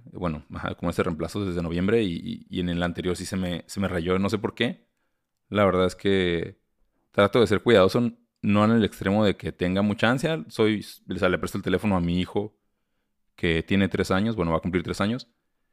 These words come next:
y a veces sí lo llega a tirar o lo que sea, pero no, el teléfono no se raya tan rápido. Bueno, al menos esta versión no se me ha rayado, entonces eso me hace pensar que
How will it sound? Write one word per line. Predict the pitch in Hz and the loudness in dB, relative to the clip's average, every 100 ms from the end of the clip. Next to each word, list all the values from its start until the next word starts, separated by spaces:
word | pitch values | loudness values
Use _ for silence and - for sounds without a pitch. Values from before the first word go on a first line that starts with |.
| _ | _
y | 101 | 0
a | |
veces | 92 90 92 | 0 0 -4
sí | - 98 | -2 0
lo | 98 | 2
llega | 92 | 2
a | 95 | 0
tirar | 87 82 85 | 0 0 0
o | |
lo | 90 | 0
que | 80 | -4
sea, | - 95 98 | -2 0 0
pero | 87 | -2
no, | 87 92 - _ _ | -2 -2 -4 _ _
el | 101 | -2
teléfono | 101 98 110 104 | 2 2 2 2
no | 90 | 0
se | 92 107 95 - - | 0 0 0 -8 -16
raya | 98 87 85 107 | -4 -2 0 0
tan | 139 | 0
rápido. | 143 143 165 233 - _ _ _ _ _ _ | 0 0 -2 -4 -6 _ _ _ _ _ _
Bueno, | 107 101 | 2 4
al | |
menos | 101 110 | 2 2
esta | 107 120 | 2 4
versión | 90 101 | 4 0
no | 104 | -2
se | 113 | 0
me | |
ha | 101 | 2
rayado, | 98 104 | 2 2
entonces | 127 110 113 | 0 0 0
eso | 131 | 2
me | 117 | 0
hace | 127 | 0
pensar | 104 90 92 | 0 -2 -2
que | - 110 - | 0 -2 -4